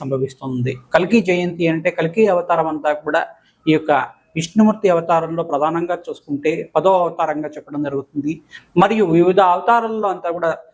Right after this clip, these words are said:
ఈ ఇరవై ఒక్క అవతారాలంతా కూడా ఎత్తారని చెప్పేసి అని మనకంతా కూడా కొన్ని అవతారాలంతా కూడా విష్ణుమూర్తి స్వరూపంగా అని చెప్పేసి చెప్పడం జరుగుతుంది. విశేషమైన అవతారాల్లో అంతా కూడా చూసుకుంటే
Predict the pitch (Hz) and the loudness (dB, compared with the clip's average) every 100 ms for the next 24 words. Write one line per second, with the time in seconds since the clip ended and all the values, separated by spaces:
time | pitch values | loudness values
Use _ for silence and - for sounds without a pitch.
0 | _ _ _ 175 170 165 160 160 - 202 | _ _ _ 2 4 4 0 -4 -4 0
1 | 185 208 196 202 190 165 180 - 185 185 | 4 4 2 0 0 0 0 -2 -2 -2
2 | 175 170 175 180 156 - - 170 165 151 | -6 -6 -6 -2 -4 -2 -2 0 0 -4
3 | 147 151 156 147 143 - _ - 160 156 | -4 -6 -4 -6 -6 -10 _ 0 0 2
4 | 156 160 156 156 156 147 156 143 160 185 | 0 0 -2 -4 -4 0 2 2 2 2
5 | 180 170 165 156 160 147 - 180 170 170 | 2 -2 -6 -6 -6 -6 -6 -8 -8 -6
6 | 160 151 147 147 147 147 139 139 147 143 | -4 -2 0 0 0 -2 -4 -4 -6 -6
7 | 131 143 139 135 131 - 127 143 - - | -6 -4 -4 -4 -8 -8 -8 -8 -10 -20
8 | - - 170 240 233 240 226 185 180 185 | -4 2 4 4 4 2 2 2 2 2
9 | 175 175 180 170 160 165 151 156 156 139 | 2 2 2 0 -2 -6 -6 -8 -8 -10
10 | 156 147 | -8 -6